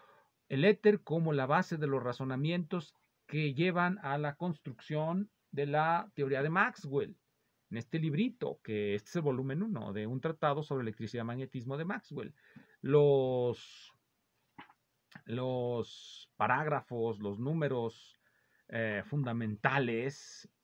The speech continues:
son del cincuenta y nueve, porque el cincuenta y nueve, donde nos da el plan del tratado,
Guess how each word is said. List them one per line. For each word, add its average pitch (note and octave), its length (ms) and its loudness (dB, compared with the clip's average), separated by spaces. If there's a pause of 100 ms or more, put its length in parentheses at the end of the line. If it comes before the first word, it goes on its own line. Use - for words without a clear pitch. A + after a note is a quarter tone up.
(320)
son C3 440 -6
del A#2 200 -4
cincuenta A2+ 460 -4
y A2+ 40 -2
nueve, B2 500 -4
porque A#2 480 -8 (300)
el A2 100 -2
cincuenta A#2+ 460 -2
y A#2+ 40 0
nueve, D#3+ 240 2
donde C3+ 220 0
nos A#2+ 140 -2
da D3 80 2
el D3 80 2
plan C#3+ 280 6
del D3 160 0
tratado, A2+ 640 -4